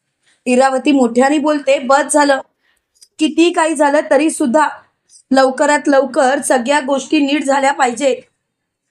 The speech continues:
आणि काही झालं तरी सुद्धा मी शांत बसणार नाही." तेव्हा लगेच सीमा बोलते, "एक गोष्ट लक्षात ठेव इरावती,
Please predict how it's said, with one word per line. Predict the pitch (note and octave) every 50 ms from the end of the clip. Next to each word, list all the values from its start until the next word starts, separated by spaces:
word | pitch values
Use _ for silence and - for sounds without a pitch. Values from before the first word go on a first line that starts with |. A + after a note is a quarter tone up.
| - _ -
आणि | A3+ A#3 B3+ A#3 A3+
काही | - C4 A3+ A3+ A#3+ D4 E4+ F4
झालं | D4+ C4 C#4 A#3+ A#3+ C4 C#4+ C#4 -
तरी | C4 B3 C#4 C#4+
सुद्धा | C4 - D4 B3+ G#3 C4+ D4+ C#4 A#3+ A3+ A#3 - _ _ _ _ _ _ _ _ _ _ _ _ _ - -
मी | A#3+ C#4+ D#4+ E4+
शांत | D#4+ - E4 C#4+ C4+ C4+ B3 C#4+
बसणार | D4 D4 C#4 B3 - - C#4+ C#4+ C#4+ C#4
नाही." | C4+ C#4 B3 A#3 C4+ D4 C#4 C4 - - _ _ _ _ _ _ _ _ _ _ - - - _ _ -
तेव्हा | C4 B3+ C#4 C#4+
लगेच | C#4 C4+ A#3+ C4 C#4+ D4
सीमा | - - D#4 C4+ B3 B3+ C4+ C#4
बोलते, | B3+ C#4+ C#4 C#4 C4+ - C4
"एक | C4 D4 - B3+ C4+ C4+ A#3+
गोष्ट | A3 C#4+ C#4 - - D4+
लक्षात | C#4+ C4+ B3+ - - - D#4 D#4
ठेव | D#4 D#4 F4+ D#4+ C#4+
इरावती, | C#4+ C#4 C4 C4+ C4+ C#4 C4 C4 D#4 D#4+ D#4 C#4 B3 A#3+